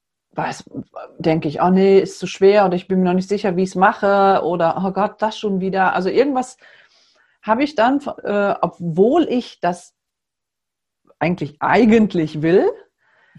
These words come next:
denke ich, okay, ich könnte ja mal meine Fenster putzen und ich putze echt nicht gerne und selten meine Fenster. Und dann hab ich hinterher das Gefühl, oh, guck mal, ich hab was geschafft. Aber im Prinzip hab ich nur das gewählt, was am wenigsten blöd war für diesen Moment.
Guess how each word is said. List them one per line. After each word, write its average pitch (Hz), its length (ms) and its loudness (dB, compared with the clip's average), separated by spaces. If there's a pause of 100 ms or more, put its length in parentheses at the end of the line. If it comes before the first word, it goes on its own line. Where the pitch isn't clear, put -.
(240)
denke 226 240 0
ich, - 160 -8
okay, 220 320 -2
ich 285 160 -4
könnte 269 320 -2
ja 220 140 0
mal 214 160 -4
meine 190 280 -4
Fenster 262 380 -6
putzen 277 380 -8
und 143 100 -6
ich 143 120 -16
putze - 240 -14
echt - 260 -14
nicht 247 260 -6
gerne 175 300 -6
und 127 100 -10
selten 170 300 -2
meine 147 200 -4
Fenster. 190 520 -4 (520)
Und 214 120 -2
dann 208 140 4
hab 220 120 4
ich 208 80 0
hinterher 285 240 6
das 233 160 2
Gefühl, 226 300 2
oh, 254 100 4
guck - 160 -6
mal, 226 120 4
ich - 100 -6
hab - 140 -2
was 208 160 0
geschafft. - 680 -2 (1000)
Aber 208 200 2
im 220 80 4
Prinzip 247 520 2
hab 277 140 2
ich 247 120 -2
nur 233 120 6
das 233 300 2
gewählt, 247 480 2
was 220 180 0
am 196 180 2
wenigsten 233 400 2
blöd 233 280 4
war - 320 0
für 180 160 2
diesen 202 240 2
Moment. 202 560 0